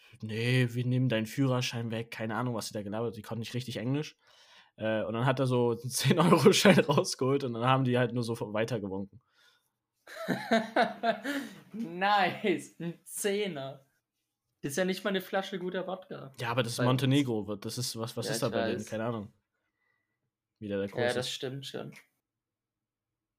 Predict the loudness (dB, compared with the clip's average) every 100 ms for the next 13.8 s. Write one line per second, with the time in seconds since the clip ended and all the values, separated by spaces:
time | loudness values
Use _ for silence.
0 | _ _ _ -20 -20 _ -8 0 2 4
1 | 2 0 -4 -14 -20 _ _ _ _ _
2 | _ _ _ _ _ _ _ _ _ _
3 | _ -4 0 4 4 4 -4 -14 -20 -20
4 | _ _ -18 -8 -2 2 2 2 -2 -6
5 | -4 -4 -4 -8 -14 _ _ _ _ _
6 | -10 -8 -6 -6 -6 -2 -2 -2 -4 -10
7 | -12 -10 -10 -8 -10 -8 -8 -8 -8 -10
8 | -10 -8 -8 -8 -6 -4 -2 -4 -8 -12
9 | -12 -12 -12 -14 _ _ _ _ _ _
10 | _ _ _ _ _ _ _ _ _ _
11 | _ _ _ _ _ _ _ _ _ _
12 | _ -10 -8 -8 -12 _ _ _ _ -4
13 | -2 -2 -4 -4 -4 -2 -4